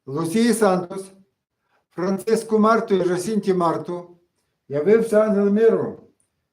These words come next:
і сказав їм молитися молитву, яку я помолю зараз на Вервиці, І заохочу вас долучитися до спільної молитви за швидкий і справедливий мир в Україні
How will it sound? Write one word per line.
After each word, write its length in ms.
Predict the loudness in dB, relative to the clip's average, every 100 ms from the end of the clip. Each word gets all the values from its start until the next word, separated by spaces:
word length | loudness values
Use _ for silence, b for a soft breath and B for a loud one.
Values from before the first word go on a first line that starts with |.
| _
і 80 | -14
сказав 420 | -10 -2 0 0
їм 140 | 0
молитися 460 | 2 4 2 -2 -2
молитву, 640 | 2 2 2 0 -8 -10 -18 _ _ _ _ _ -12
яку 280 | -6 2
я 120 | 4 4
помолю 440 | 0 2 2 2
зараз 360 | 4 4 2 0
на 60 |
Вервиці, 600 | 2 2 0 -2 -6 -12 -12 -20 _ _ -20 _ _ _ _ _ _ _ -12
І 60 | -8
заохочу 600 | -2 -2 -2 0 2 2
вас 160 | 0 0
долучитися 680 | 0 0 -2 -2 -2 -6 -6
до 60 |
спільної 500 | -8 -4 0 2 0
молитви 680 | 0 0 4 4 4 -4 -6 -12 _ _ _ _ _ _ _ _
за 220 | -6 -6
швидкий 520 | -4 -6 -2 2 2
і 40 | 2
справедливий 680 | 0 0 2 4 4 6
мир 220 | 4 2 2
в 100 | -4
Україні 720 | -6 -4 -2 0 -2 -4